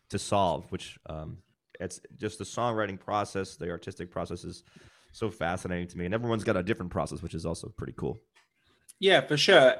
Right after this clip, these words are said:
Speaker 2: Um, obviously, you guys just being a three-piece, it makes things, I, I would guess, easier than someone like,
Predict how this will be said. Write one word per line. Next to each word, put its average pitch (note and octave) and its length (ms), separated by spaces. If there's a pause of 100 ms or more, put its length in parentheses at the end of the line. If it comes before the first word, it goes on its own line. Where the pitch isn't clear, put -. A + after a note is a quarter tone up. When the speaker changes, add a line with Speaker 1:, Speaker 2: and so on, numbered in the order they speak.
Speaker 2:
Um, F3+ 240
obviously, G#3+ 320
you F3 220
guys D3+ 260
just D3 260
being D3+ 280
a B2+ 160
three-piece, D3 640
it - 100
makes D3 300
things, C3+ 420 (460)
I, C#3 100
I D3+ 140
would C#3+ 260
guess, - 420 (120)
easier C#3+ 500
than B2 420
someone B2+ 360
like, A#2 400